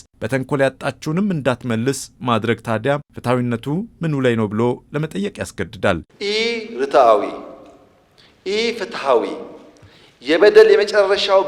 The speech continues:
Speaker 2: በደል የተፈጸመበት ሀገር ነው ኢትዮጵያ። ቢያንስ ይሄን መናገር አትከልክሉን።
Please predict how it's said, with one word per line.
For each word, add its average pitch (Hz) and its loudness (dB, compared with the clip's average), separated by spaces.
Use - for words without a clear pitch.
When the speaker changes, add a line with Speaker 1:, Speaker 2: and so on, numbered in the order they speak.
Speaker 2:
በደል 196 6
የተፈጸመበት 151 -2
ሀገር 151 2
ነው 135 -4
ኢትዮጵያ። 113 -4
ቢያንስ 220 4
ይሄን 190 2
መናገር 175 2
አትከልክሉን። 123 -2